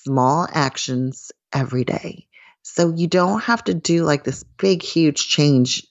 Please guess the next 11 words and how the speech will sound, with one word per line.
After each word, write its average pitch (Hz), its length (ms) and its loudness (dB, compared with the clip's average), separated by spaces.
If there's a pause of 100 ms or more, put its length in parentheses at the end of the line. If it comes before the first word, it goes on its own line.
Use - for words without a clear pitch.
(120)
today. - 460 0 (680)
You 165 120 2
just 185 200 0
do 190 120 4
one 151 320 2
thing 85 240 -6 (640)
and 151 140 2
then 143 100 2
take 143 220 -2
another 143 420 0
step - 380 -12